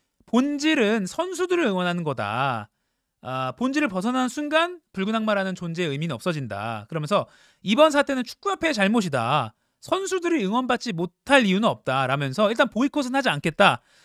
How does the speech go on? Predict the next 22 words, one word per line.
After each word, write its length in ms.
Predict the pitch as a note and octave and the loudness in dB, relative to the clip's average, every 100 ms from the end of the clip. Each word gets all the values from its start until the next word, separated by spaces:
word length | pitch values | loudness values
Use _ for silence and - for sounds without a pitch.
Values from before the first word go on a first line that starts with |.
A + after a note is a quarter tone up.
| _ | _
선수들에게 880 | _ C#4 D#4 D#4+ C#4+ F3+ A3+ F#3+ A2+ _ _ E3+ | _ -2 0 0 2 2 4 2 0 _ _ 0
응원석에서 640 | G#3 B3 G#3+ F3+ D3+ G#3 | 2 2 2 0 0 -2
더 140 | D#3 | -4
크게 300 | E3 C#4 C4+ | -6 -2 0
응원하겠다라는 880 | F#3 F#3 G#3+ D4+ E4 C4+ F#3 D3 E3 | 0 0 -4 -4 -2 2 4 2 -2
입장을 200 | C3 D3+ | -2 -4
밝혔습니다. 480 | B2 A2 B2 A2+ G2+ | -4 -8 -10 -10 -6
그러니까 180 | G3+ F#3+ _ _ - | -4 -4 _ _ -6
팬들끼리도 800 | F#4 G4 G4 F#4+ F#4+ D4+ D4+ E4 | -2 -2 2 0 0 -4 -2 -4
조금 220 | C4 A#3+ | -4 -8
보이콧하자. 800 | F3+ F#3+ G3 A#3+ - C#4+ C4+ C3+ _ _ _ _ | -2 -4 -2 -10 -4 2 2 2 _ _ _ _
아니다, 300 | - C3+ G3 | -14 -4 -2
보이콧까지는 580 | G3+ F#3 C#4 A#3 A3+ G3 | 0 -2 -4 -2 -2 -2
선수는 440 | - F4 F#4 G#4 E4+ | -6 -6 -6 -8 -6
무슨 220 | F3 F#3+ | -2 -2
죄냐라고 600 | D#3+ D#3+ C#3 A2+ C3 B2+ | 0 0 0 0 -6 -6
의견이 240 | B2+ B2+ | -6 -6
갈리고 320 | A#2+ A2 A2+ | -6 -8 -8
있고요. 420 | G#2 G#2+ G2 A#2+ G#3+ _ _ _ _ _ | -10 -10 -12 -12 -16 _ _ _ _ _
아무튼 500 | G#3 E4 - F4 E4 | 2 2 2 0 2
이 300 | A3 C#4 C4 | 2 2 0
두 640 | - B3+ D#4+ D#4+ D4+ G#3+ | -2 -2 0 2 0 -2